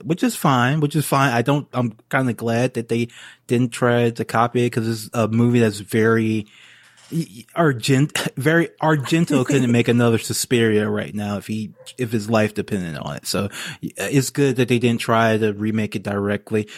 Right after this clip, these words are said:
Some people have said it's really good. Some people say it's a little middling. I'm interested in seeing it. It's one of those films that, like, people got really upset at the even prospect of remaking it. But I think it's fine.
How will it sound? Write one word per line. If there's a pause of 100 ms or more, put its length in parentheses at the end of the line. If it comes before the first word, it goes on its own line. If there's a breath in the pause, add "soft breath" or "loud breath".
(100)
Some
people
have
said
it's
really
good.
Some
people
say
it's
a
little
middling.
I'm
interested
in
seeing
it.
It's
one
of
those
films
that, (420 loud breath)
like,
people
got
really
upset
at
the
even
prospect (140)
of
remaking
it.
But
I
think
it's
fine.